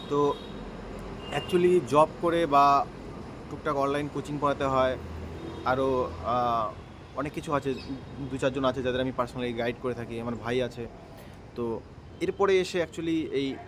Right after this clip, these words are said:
YouTube-এ আলাদা করে ক্লাস নেওয়া আমার পক্ষে তো সম্ভব নয়। তবে হ্যাঁ, আমি এর আগে যখন অনলাইন, আহ, ব্যাচটা শুরু করেছিলাম ফার্স্ট, তখন ওদের জন্য আমি কিছু, আহ, ম্যাথের ক্লাস করেছিলাম এবং সেগুলো YouTube-এ দিয়েছিলাম, কিন্তু সেগুলো actually আনলিস্টেড করা ছিল,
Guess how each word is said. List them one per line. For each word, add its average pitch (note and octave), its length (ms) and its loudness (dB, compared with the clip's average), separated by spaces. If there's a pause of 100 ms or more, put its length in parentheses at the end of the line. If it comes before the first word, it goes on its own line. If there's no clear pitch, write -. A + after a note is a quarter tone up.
YouTube-এ D3 480 0
আলাদা C3 280 0
করে C#3 120 -4
ক্লাস C3 260 2
নেওয়া C#3 140 -4
আমার B2+ 180 -2
পক্ষে C3+ 200 -12
তো C3+ 120 -8
সম্ভব C#3+ 380 -4
নয়। B2 140 -2 (240)
তবে D#3 140 0
হ্যাঁ, D#3+ 220 0 (440)
আমি D#3+ 240 0
এর E3+ 140 4
আগে E3+ 160 2
যখন D3+ 300 -2
অনলাইন, D3 420 0 (120)
আহ, A#2+ 540 -4
ব্যাচটা C3+ 300 -4
শুরু D3+ 200 -6
করেছিলাম C#3 340 -4
ফার্স্ট, C3 260 -4 (340)
তখন D#3+ 220 -4 (100)
ওদের E3 180 2
জন্য E3+ 180 0
আমি E3+ 120 -2
কিছু, E3+ 360 -2
আহ, C3+ 160 6
ম্যাথের C3+ 340 0
ক্লাস D3 240 -2
করেছিলাম C3+ 400 -4 (560)
এবং C3 200 0
সেগুলো D3+ 260 -4
YouTube-এ D3+ 340 -2
দিয়েছিলাম, B2+ 460 0
কিন্তু - 460 -6
সেগুলো F#3 400 2
actually F#3 340 0
আনলিস্টেড D#3 420 0
করা D#3+ 140 6
ছিল, C3+ 220 0